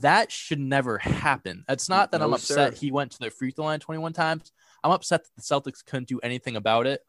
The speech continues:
Speaker 1: to, uh, counter that. They weren't getting to the line. You know, they weren't really getting a lot of calls, but at the same time, you know,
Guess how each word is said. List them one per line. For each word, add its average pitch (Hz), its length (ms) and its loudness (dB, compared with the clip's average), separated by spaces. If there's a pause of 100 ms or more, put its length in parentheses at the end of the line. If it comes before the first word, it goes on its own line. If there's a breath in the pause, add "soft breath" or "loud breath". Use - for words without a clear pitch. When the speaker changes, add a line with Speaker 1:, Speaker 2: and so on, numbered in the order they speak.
(380)
Speaker 1:
to, 120 360 0 (420)
uh, 110 100 2
counter 123 420 -2
that. 87 260 -2 (280)
They 143 140 -4
weren't 175 260 -2
getting 139 240 -2
to - 80 -12
the 110 100 -6
line. 92 360 -4 (320 soft breath)
You 120 120 -6
know, 110 360 0
they 127 200 0
weren't 131 460 -4
really 123 320 -4
getting 120 280 -2
a 113 80 -4
lot 107 260 0
of 98 60 -8
calls, 113 500 -2 (160)
but 127 160 4
at - 120 -8
the 107 60 -16
same 113 300 -6
time, 110 460 -2
you 110 100 -10
know, 98 240 -4